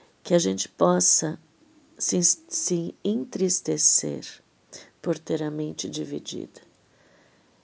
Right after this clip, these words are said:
e se fortalecer na força deles, que vem pela graça que superabunda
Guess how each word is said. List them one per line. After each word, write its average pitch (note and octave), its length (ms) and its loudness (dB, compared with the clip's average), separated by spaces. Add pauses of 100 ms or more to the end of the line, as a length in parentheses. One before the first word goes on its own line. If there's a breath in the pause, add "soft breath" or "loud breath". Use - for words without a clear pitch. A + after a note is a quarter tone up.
(160)
e F3 100 2
se F#3 240 2
fortalecer F3+ 1300 -2
na D3+ 160 -8
força - 560 -6
deles, - 640 -6 (440 soft breath)
que F3+ 160 -2
vem D#3+ 240 -4
pela D#3 320 -6
graça C#3+ 560 -8
que - 160 -10
superabunda C#3+ 1120 -6